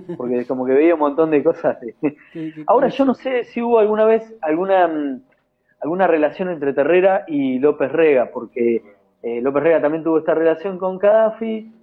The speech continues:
Speaker 2: que lo trajo acá a Argentina en un momento, o trajo una comisión de allá de Libia,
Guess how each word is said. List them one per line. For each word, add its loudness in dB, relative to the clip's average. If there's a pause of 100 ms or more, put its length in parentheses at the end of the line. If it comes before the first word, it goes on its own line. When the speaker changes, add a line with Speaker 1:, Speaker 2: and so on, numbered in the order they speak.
Speaker 2:
que -6
lo 0
trajo 0
acá 4
a 4
Argentina -4
en -4
un -6
momento, -2
o 2
trajo -2
una -2
comisión -4
de -2
allá 0
de 2
Libia, 4